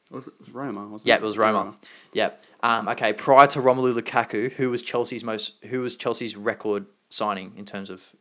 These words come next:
Speaker 2: ma-, money? How much? Who was the m-, most expensive signing for Chelsea prior to Romelu Lukaku?
Speaker 1: Was it Kepa?
Speaker 2: It was Kepa. Five.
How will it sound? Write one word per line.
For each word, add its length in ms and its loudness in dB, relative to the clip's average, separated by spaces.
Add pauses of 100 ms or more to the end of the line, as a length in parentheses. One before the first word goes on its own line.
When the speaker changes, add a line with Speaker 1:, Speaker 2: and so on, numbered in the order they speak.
(200)
Speaker 2:
ma-, 280 -10
money? 280 -10
How 100 -10
much? 140 -12 (200)
Who 100 -8
was 140 -6
the 60 -10
m-, 180 -16
most 200 -6
expensive 300 -10
signing 220 -6
for 60 -20
Chelsea 280 -12
prior 300 -6
to 60 -8
Romelu 260 -8
Lukaku? 480 -12
Speaker 1:
Was 140 -8
it 40 -20
Kepa? 300 -12
Speaker 2:
It 680 -20
was 140 2
Kepa. 360 -2 (1300)
Five. 580 2